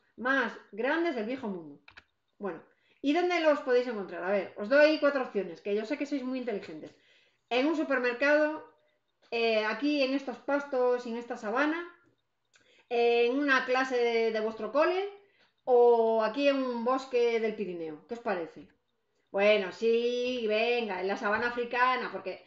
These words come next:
sobre todo, sobre todo, ¿vale? En esta zona. Fijaros que ya os enseñé la foto donde aparecen también que están en unas cuevas, o sea que bueno. Y esta es toda la familia babuina. Fijaros cuántos hay ahí, todos unos encima de otros, tu, tu, tu, tu, tu. Bueno,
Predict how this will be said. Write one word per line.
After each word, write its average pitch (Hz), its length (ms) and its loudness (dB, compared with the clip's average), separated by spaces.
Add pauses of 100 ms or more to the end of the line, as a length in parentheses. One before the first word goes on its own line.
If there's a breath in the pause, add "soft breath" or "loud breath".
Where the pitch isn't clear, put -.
(100)
sobre 214 360 0
todo, 233 340 0
sobre 175 240 -6
todo, 202 320 -4
¿vale? 254 260 -4 (320 soft breath)
En 202 160 -4
esta 226 260 -6
zona. 160 360 -10
Fijaros 220 340 -4
que 254 120 0
ya 240 80 2
os 240 80 -6
enseñé 240 280 -4
la 240 140 -2
foto 277 320 -4
donde 220 120 -4
aparecen 196 300 -8
también 208 300 -6
que 254 80 -10
están 202 140 -10
en 214 120 -6
unas 160 160 -8
cuevas, 180 420 -10
o 147 60 -20
sea 156 100 -16
que 156 100 -18
bueno. 160 220 -14 (1080 soft breath)
Y 330 420 6
esta 277 200 -4
es - 100 -12
toda 262 180 0
la 277 120 -2
familia 240 360 0
babuina. 220 760 -2
Fijaros 208 440 -10
cuántos 208 340 -10
hay 214 140 -4
ahí, 208 220 -2
todos 226 260 -12
unos 220 160 -10
encima 214 320 -6
de 214 80 -4
otros, 220 220 -10
tu, 202 120 -12
tu, 196 160 -16
tu, 214 160 -16
tu, - 140 -12
tu. - 220 -16
Bueno, 170 240 -8